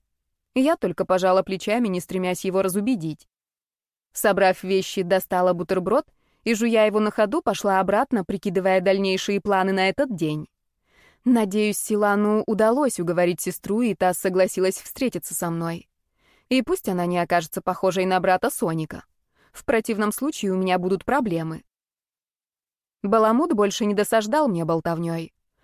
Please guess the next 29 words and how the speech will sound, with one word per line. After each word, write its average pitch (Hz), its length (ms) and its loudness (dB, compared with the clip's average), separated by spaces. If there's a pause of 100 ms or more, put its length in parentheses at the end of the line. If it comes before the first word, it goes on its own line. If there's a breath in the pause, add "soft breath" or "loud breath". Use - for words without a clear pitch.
(200)
Он 185 180 2
молча 185 340 2
следовал 185 460 2
за 185 140 2
мной, 185 220 2
как 277 200 0
хвостик. - 720 -6 (540)
Удивительно, 233 760 0
но 208 140 2
меня 208 400 2
это 208 340 0 (120)
не 233 140 2
раздражало. 208 680 -2 (680 soft breath)
Честно 208 360 -2
признаться, 220 560 -4
его 196 360 0
присутствие 202 600 -4
даже 202 340 2
успокаивало. 175 1000 -4 (600 soft breath)
Тем 190 160 0
более, 180 300 4
что - 160 -8
по 185 120 0
мере 180 220 0
приближения 180 640 0
к 180 60 -4
замку 208 380 0
меня 185 320 2
одолела 190 560 4